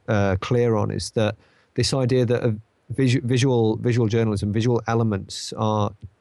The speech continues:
just as important to a story as the words, the paragraphs that appear there. And they shouldn't be treated as something that a reporter or editor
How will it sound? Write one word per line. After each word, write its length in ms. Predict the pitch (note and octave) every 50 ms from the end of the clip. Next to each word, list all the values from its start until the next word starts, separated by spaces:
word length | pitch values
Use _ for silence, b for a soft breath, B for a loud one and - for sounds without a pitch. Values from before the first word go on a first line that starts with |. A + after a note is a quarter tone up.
| _ _ -
just 400 | A2 - - C3 C3 C3 - -
as 80 | C3 A#2
important 480 | A#2+ G#2+ - A#2 A#2 G#2+ - - -
to 80 | - A2
a 60 | G#2
story 440 | G2 - G#2+ G#2 G2+ G2+ G2+ G2+ - - -
as 500 | G2+ F#2+ F#2+ F#2 F#2 F2+ - - - - B B B B B B B B _
the 80 | - G2
words, 420 | G2 G#2 G#2 G2+ G2+ G2+ G2+ -
the 80 | - F#2
paragraphs 960 | - - - G#2+ G2+ G2+ F#2+ G2 G#2 G2 G2 F#2 - - - - - - - _ E3+ C#3+
that 120 | A#2+ G#2+ G2+
appear 340 | F#2 - - A#2 A2+ A2 G2
there. 240 | G2 F#2+ - - G#2
And 120 | G#2 G#2
they 80 | G#2 G#2
shouldn't 300 | - - C#3 D3 D#3 D3+
be 120 | C3+ A2
treated 400 | - - A2+ G#2+ G2 - A2 G2
as 180 | G2 G2 F#2 - B B B B B B B B B B B
something 560 | - - A#2+ A2 G#2+ F#2 - A2 G#2+ G#2 G2+
that 260 | G2+ G2 G2 F#2+ - - _ _ _ G#2+
a 40 |
reporter 480 | G2+ G2 G2 - A#2 G#2+ G2+ F#2+ - G#2
or 120 | G2+ F#2+
editor 580 | G2+ G2 F#2 F#2 - G2+ F#2 F#2 F#2 F2+ E2